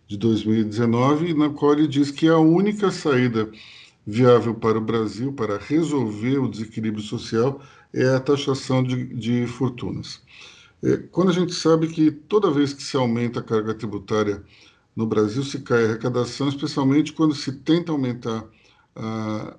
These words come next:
os impostos em relação aos mais ricos, é, se cria o seguinte problema: se tira o dinheiro do investimento direto na produção e você provoca uma fuga de capitais.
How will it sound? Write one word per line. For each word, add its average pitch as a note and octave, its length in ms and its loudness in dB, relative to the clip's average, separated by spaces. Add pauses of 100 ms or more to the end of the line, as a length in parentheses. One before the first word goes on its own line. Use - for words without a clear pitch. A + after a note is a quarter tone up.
(120)
os A#2 220 -4
impostos A#2 500 -2
em A2+ 40 -2
relação G#2+ 580 -2 (360)
aos A2 220 -2
mais G#2+ 260 0
ricos, B2+ 640 -2
é, B2 280 0
se B2+ 180 -10
cria C#3+ 220 2
o - 20 2
seguinte C#3 340 0
problema: A#2 380 0
se A#2 180 -6
tira E3 540 0
o D3 100 0
dinheiro C3 640 -2 (420)
do A#2+ 160 0
investimento A#2 960 -2
direto A2 720 0 (280)
na A2+ 240 0
produção C3+ 640 2
e D#3+ 80 -2
você D3+ 300 -2
provoca C3 480 -2
uma C3+ 140 0
fuga C3 360 -4
de B2+ 120 -4
capitais. G#2 640 -4